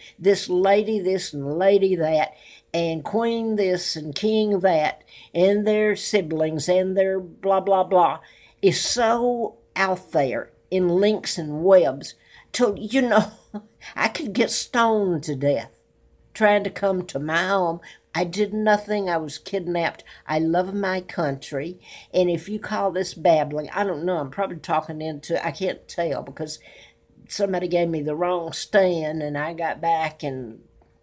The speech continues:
anyway, I don't have the money to go replace it or the way to go to the store. I,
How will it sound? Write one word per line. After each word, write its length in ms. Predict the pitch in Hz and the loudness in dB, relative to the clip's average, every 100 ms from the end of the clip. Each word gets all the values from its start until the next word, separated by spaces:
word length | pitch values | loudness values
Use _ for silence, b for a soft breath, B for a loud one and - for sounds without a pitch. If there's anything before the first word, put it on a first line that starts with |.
| _ _ - - 131 - | _ _ -20 -18 -18 -14
anyway, 500 | - 208 185 143 135 | -4 0 0 0 0
I 60 | 165 | 0
don't 120 | 175 | 0
have 140 | 175 | -2
the 60 | 160 | -2
money 300 | 175 180 160 | -2 -2 -2
to 60 | |
go 180 | 160 175 | 2 2
replace 600 | 165 160 - 180 175 175 | 2 -4 0 0 0 -2
it 80 | 175 | -8
or 140 | 160 | -8
the 100 | 151 | -6
way 260 | 160 170 175 | 0 2 2
to 80 | 160 | 0
go 400 | 160 165 165 156 b b - | -2 0 -2 -4 b b -2
to 120 | 170 | 0
the 100 | 160 | 0
store. 560 | - - 233 220 160 123 | -4 -2 2 4 4 2
I, 180 | 147 | 0